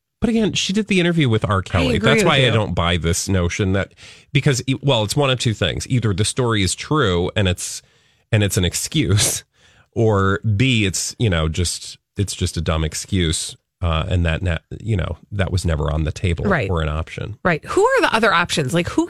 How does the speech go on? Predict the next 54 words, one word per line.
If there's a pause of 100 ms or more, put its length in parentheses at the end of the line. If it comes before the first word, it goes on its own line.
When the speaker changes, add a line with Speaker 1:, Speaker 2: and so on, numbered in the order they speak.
Speaker 2:
can
do
those
tell-all, (320)
like,
well, (220)
I'm
saying. (200)
Who
are
the
people,
the,
'cause,
like,
it
used
to
be
Barbara
Walters.
Speaker 1:
Yeah.
Speaker 2:
If
you
were
gonna
do
a
tell-all
interview,
you
did
Barbara
Walters
or
Oprah. (520)
And
there
were,
like,
very,
but
there
weren't
a
lot
of
people
that
were
known
for
their
tell-all